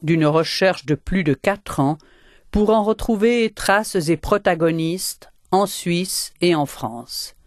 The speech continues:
Malgré des archives lacunaires, les auteurs ont reconstitué les conditions de ces accueils et leur financement par les multiples conférences de Geneviève de Gaulle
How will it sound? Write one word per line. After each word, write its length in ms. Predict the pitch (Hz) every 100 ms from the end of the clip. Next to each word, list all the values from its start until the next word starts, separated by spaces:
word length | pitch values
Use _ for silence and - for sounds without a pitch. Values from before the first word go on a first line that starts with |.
| _ _ _ - _ - _ _ -
Malgré 460 | 202 220 247 277
des 180 | 208 180
archives 500 | 196 - - 240 175
lacunaires, 800 | 170 160 180 185 196 220 240 220 160
les 240 | 165 170
auteurs 680 | 196 180 - 175 180 190 -
ont 100 | 175
reconstitué 880 | 156 226 233 220 - 214 - 208 220
les 140 | 147
conditions 720 | - 226 214 214 - - 202
de 80 | 151
ces 280 | 143 156 143
accueils 540 | 131 - 131 120 127 - _ _ _ -
et 100 | 180
leur 160 | 175 -
financement 720 | - 214 185 - - 185 233
par 200 | 208 165
les 100 | 151
multiples 580 | 175 208 - 226 214 151
conférences 680 | - 190 185 170 165 170 160
de 100 | 143
Geneviève 500 | 170 185 180 170 147
de 120 | 143
Gaulle 400 | 139 131 135